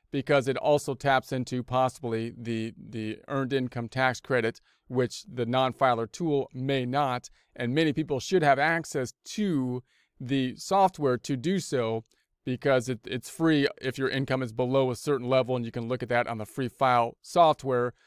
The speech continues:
So to me, you can use this tool to kind of see if you're eligible, but it seems like if, if you're think-, you know, you might just wanna file the tax return if you get access to the free software, or at least not even file it, but just use the software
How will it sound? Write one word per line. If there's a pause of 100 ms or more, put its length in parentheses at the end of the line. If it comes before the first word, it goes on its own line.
(180)
So (240)
to
me,
you
can
use
this
tool
to
kind
of
see
if
you're
eligible, (380)
but
it
seems
like
if,
if
you're
think-,
you
know,
you
might
just
wanna
file
the
tax
return
if
you
get
access
to
the
free
software, (100)
or
at
least
not
even
file
it,
but
just
use
the
software